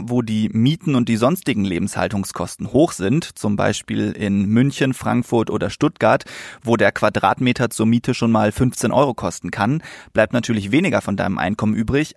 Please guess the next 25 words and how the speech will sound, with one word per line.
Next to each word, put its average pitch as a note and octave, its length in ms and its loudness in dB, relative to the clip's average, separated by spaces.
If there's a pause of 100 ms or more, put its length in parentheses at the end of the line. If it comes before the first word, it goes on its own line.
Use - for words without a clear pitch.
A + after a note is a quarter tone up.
als A#2 380 0
in A2+ 240 0
Chemnitz, C#3 560 0
Halle - 180 0
an G#2+ 120 0
der G2+ 100 0
Saale A#2 380 0
oder G#2 260 0
Hagen, B2 400 2 (260)
wo B2 140 2
du A#2+ 80 0
nur A#2+ 160 2
zwischen B2+ 320 -2
fünf C3 380 0 (120)
und C#3+ 160 2
sechs C3+ 300 2
Euro F#2+ 260 0
pro - 200 -10
Quadratmeter - 240 -6 (440)
zahlst. - 440 -12 (240)
Das A2 240 0
ist - 180 -10
in B2+ 100 0
der - 100 0
Analyse C3 520 2